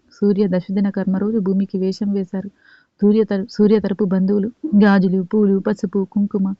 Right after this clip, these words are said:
అన్నీ పెడుతూ తనని మానసికంగా, శారీరకంగా హింసించారు. ఇలాంటి సంఘటనలు చూస్తుంటే మనసు కలవికలమైపోతుంది.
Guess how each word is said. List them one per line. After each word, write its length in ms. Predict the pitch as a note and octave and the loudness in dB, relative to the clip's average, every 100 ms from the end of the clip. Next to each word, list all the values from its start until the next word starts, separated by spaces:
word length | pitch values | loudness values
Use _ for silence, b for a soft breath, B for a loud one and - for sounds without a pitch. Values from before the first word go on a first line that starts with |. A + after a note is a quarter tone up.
| B B B B G3 | B B B B 0
అన్నీ 280 | F3+ F#3+ | 2 2
పెడుతూ 400 | G3+ G3 F#3+ B3 | 2 0 0 -2
తనని 300 | G#3+ G3+ G3 | -2 0 0
మానసికంగా, 920 | F#3 F3+ F#3 G#3 G3+ A#3 G#3 G3+ G3 F#3 | 0 -2 -2 -2 -2 0 2 2 -2 -4
శారీరకంగా 840 | - F3+ F#3 A3 G3+ G3 F#3+ F#3+ | -4 -4 0 0 0 -2 -2 -2
హింసించారు. 640 | F3 F3+ F3+ G3 F#3+ F#3+ G3 b b b b - | 0 -2 -2 -4 -2 -6 -8 b b b b 2
ఇలాంటి 320 | A3+ A#3+ A#3+ | 6 6 4
సంఘటనలు 520 | A#3 A3 A3 A#3+ A3+ - | 2 2 2 4 2 2
చూస్తుంటే 460 | G3 - F#3+ G#3 A3 | -2 -2 -2 0 -2
మనసు 360 | F3+ F#3 F#3 G#3 | 0 -2 -4 -4
కలవికలమైపోతుంది. 1300 | F#3+ F3+ F#3+ G#3 G#3+ G#3 G3+ G3 F#3+ G3 - F#3+ | -4 -4 -2 0 -2 -2 -2 -2 -4 -6 -6 -6